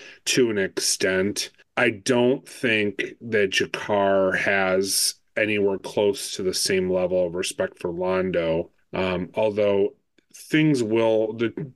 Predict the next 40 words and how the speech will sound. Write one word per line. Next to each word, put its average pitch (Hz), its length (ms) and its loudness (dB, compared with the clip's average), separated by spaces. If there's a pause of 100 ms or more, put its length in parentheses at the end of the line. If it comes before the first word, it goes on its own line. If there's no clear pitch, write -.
the 123 120 0
dynamic 113 640 2
will 98 260 0
change 101 500 0
between 98 340 -2
now 95 260 0
and 92 100 -2
the 90 80 0
end 90 120 -2
of 85 80 -4
the 90 80 -2
series, - 760 0 (280)
uh, 87 120 -2
a 95 60 -2
couple 104 320 -4
of 95 100 -2
times 92 500 -2 (120)
with 98 380 -2
that 90 380 -2 (120)
a - 60 -2
little 104 240 0
bit. 87 400 -2 (180)
You 98 140 -2
know, 92 80 0
there's 92 320 0
that 90 360 0 (460)
great 101 520 2
discussion 95 680 0
with 92 160 -2
the - 80 -6
two 101 280 -2
of 98 200 0
them 90 220 -2
in, 90 260 -2 (180)
in 92 380 -2
season 92 480 0
five 95 460 0
before 92 440 -2
he 92 120 -4
gets, 90 580 -4